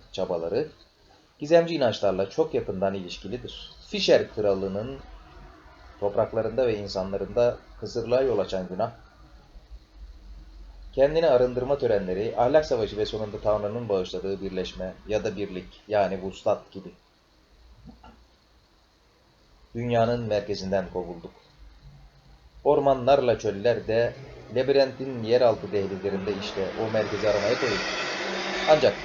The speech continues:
zamanın yalnızca ardışıklık ve değişme olmadığı zamanlar da vardı. Öyle bir zaman ki geçmiş ve gelecek tüm zamanlar onun içindeydi. İnsan tüm zamanların tek olduğu o sonrasızlıktan kovulup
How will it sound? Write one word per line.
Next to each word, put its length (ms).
zamanın 380
yalnızca 460
ardışıklık 560
ve 120
değişme 280
olmadığı 360
zamanlar 500
da 100
vardı. 220
Öyle 280
bir 80
zaman 360
ki 260
geçmiş 400
ve 60
gelecek 360
tüm 140
zamanlar 360
onun 300
içindeydi. 380
İnsan 380
tüm 260
zamanların 500
tek 260
olduğu 340
o 80
sonrasızlıktan 1000
kovulup 340